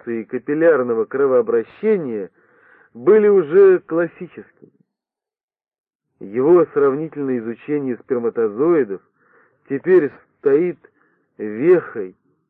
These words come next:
в истории биологии. Его открытие партеногенеза у тлей и почкования у гидр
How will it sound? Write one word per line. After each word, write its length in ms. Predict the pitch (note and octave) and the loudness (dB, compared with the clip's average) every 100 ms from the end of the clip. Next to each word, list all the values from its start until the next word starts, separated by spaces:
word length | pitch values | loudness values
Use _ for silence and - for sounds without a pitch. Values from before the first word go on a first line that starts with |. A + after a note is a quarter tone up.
| _ _ | _ _
в 200 | A2+ A#2+ | -6 -6
истории 460 | A2+ - B2+ A2+ A2+ | -6 -2 -2 -2 -4
биологии. 680 | G#2+ A#2+ A2+ G2+ F2+ F2+ _ _ _ _ _ _ _ _ _ _ _ _ | 0 2 2 -4 -8 -20 _ _ _ _ _ _ _ _ _ _ _ _
Его 420 | - A2+ C3 F#3+ | -10 -6 2 4
открытие 880 | F3 - E3+ G3 - - E3+ C#3 A#2 _ _ _ _ _ _ _ _ _ _ _ _ _ _ _ - | 4 0 0 0 -2 -6 0 0 0 _ _ _ _ _ _ _ _ _ _ _ _ _ _ _ -4
партеногенеза 1300 | C3+ B2 D#3 D#3 C#3+ B2 C3 D3+ G3 C#3+ G2+ F2 _ _ _ _ _ _ _ _ _ _ | -4 0 0 2 0 0 -4 -2 -2 -2 -8 -12 _ _ _ _ _ _ _ _ _ _
у 120 | C3+ | -14
тлей 400 | C#3 E3+ C#3 F2+ _ _ _ _ _ | -10 -4 -4 -6 _ _ _ _ _
и 360 | - C#3 B2+ - | -10 -8 -8 -10
почкования 760 | D3 C#3+ - E3 D#3 C3+ A#2 A2+ | -12 -14 2 4 6 4 0 -6
у 100 | A#2 | -8
гидр 480 | B2+ F#3+ F3+ B2+ | -6 -4 -2 -2